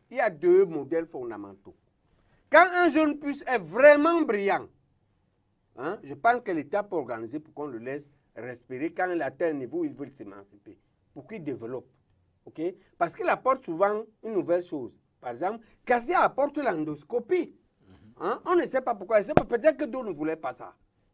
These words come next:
Parce qu'il aimait opérer les cancers, on connaît les dadas. Ok ?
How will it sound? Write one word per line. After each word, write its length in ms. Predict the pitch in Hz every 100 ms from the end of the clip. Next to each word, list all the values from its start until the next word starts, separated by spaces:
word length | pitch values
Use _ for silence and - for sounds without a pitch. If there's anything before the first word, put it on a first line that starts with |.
| _ _ -
Parce 160 | 156
qu'il 180 | 294 339
aimait 180 | 254 254
opérer 380 | 254 - 175 202
les 140 | 170
cancers, 360 | 143 135 135 180
on 40 |
connaît 280 | 208 143 156
les 140 | 147
dadas. 320 | 113 110 104 - _ _ _ _ _ _
Ok ? 220 | 143 185